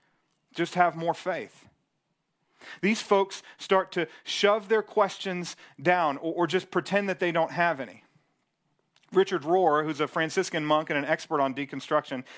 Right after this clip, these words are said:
says this almost always leads to people becoming angry and rigid and unhappy. Other people, kind of on the other end of the spectrum, go through such an intense deconstruction process,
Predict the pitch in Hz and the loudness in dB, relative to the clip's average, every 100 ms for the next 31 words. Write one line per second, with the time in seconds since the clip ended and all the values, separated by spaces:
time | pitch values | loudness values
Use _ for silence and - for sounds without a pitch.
0 | - - 185 160 - - - 147 214 - | -14 0 2 2 -2 -16 -2 2 2 2
1 | 175 196 185 165 - 170 190 202 202 196 | 2 2 0 -2 0 2 4 4 4 2
2 | 170 175 175 151 - 147 180 170 165 147 | 0 0 0 -2 -6 -8 -8 -6 -4 -4
3 | 143 151 135 127 165 190 180 170 160 151 | -2 -2 -2 -2 -2 -2 -2 -2 -4 -10
4 | _ _ _ 131 131 160 156 151 135 135 | _ _ _ -6 0 0 0 0 -2 -4
5 | _ _ _ - 135 127 127 127 - 113 | _ _ _ -6 -2 0 0 -2 -4 -12
6 | _ _ _ _ _ _ _ _ _ _ | _ _ _ _ _ _ _ _ _ _
7 | - - - 202 269 302 160 135 - 135 | -16 -16 0 0 2 -4 -4 -4 -2 -2
8 | 180 185 175 175 170 160 180 196 196 180 | 0 0 2 0 0 0 0 2 2 0
9 | 190 165 143 - - 254 262 - 131 123 | -2 -2 -4 -8 -2 -2 -2 -2 -2 0
10 | 190 - - - - 175 214 214 214 - | -4 -12 -20 -20 0 2 2 0 -6 -6
11 | - 233 262 - 220 214 - 208 214 - | 0 2 2 -2 -2 -2 -2 -2 -2 -4
12 | 151 208 226 208 - 208 - 180 151 185 | -6 -6 -4 -4 2 2 0 -8 -2 4
13 | 196 190 156 143 | 4 4 -2 -4